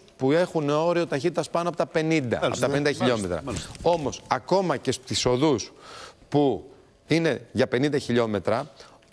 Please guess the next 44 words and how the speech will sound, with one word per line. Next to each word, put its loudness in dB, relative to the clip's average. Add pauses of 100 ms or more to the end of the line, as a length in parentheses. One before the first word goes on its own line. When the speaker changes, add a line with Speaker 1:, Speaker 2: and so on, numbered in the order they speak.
Speaker 1:
είναι, 2
ε, 2
ο, 2
ο 0
τρόπος 0
της -2
οδήγησής 0
τους -14
και -2
του -8
χειρισμού 0
τους -6 (140)
είναι 2
άναρχος. -2
Ανεβαίνουν 0
στα -4
πεζοδρόμια 0
ανάποδα, -2
Speaker 2:
Ό,τι 2
θέλουν -2
να -10
κάνουν. -12 (200)
Speaker 1:
κάνουνε, 0
μπράβο, 0
κάνουν 0
ό,τι -2
θέλουν, 0
γιατί 0
λογίζονται 2
ως -2
πεζοί. 0
Speaker 2:
Τα 2
παρατάνε 0
όπου -2
να 0
είναι. -2
Speaker 1:
Στο 0
Παρίσι 2
Speaker 2:
Όπου 2
να 0
Speaker 1:
τα 2
Speaker 2:
είναι. -2
Speaker 1:
απαγορεύσανε. 0
Speaker 2:
Βέβαια. -14